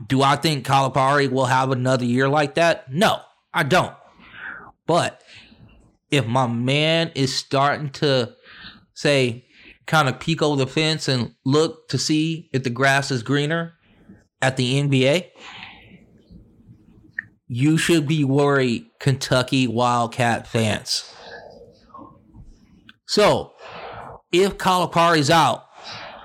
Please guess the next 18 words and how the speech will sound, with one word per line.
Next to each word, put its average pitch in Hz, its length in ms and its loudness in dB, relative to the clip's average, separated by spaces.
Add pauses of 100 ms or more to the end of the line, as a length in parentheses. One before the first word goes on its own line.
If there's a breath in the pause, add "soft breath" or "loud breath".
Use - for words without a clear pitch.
(1080 loud breath)
Big 160 240 4
Blue 156 220 4
Nation, 139 540 0 (1080 loud breath)
who's 180 480 0
the 165 140 -2
next 156 420 0
guy? 135 440 2 (1160 loud breath)
Hit 160 220 2
me 170 140 2
on 175 160 2
Twitter 160 560 0 (280 loud breath)
with 147 260 0
those 147 500 2 (480 loud breath)
candidates. 139 880 0 (480 loud breath)
Q 165 380 0
P 165 340 -2
P 160 340 0
Network 143 760 0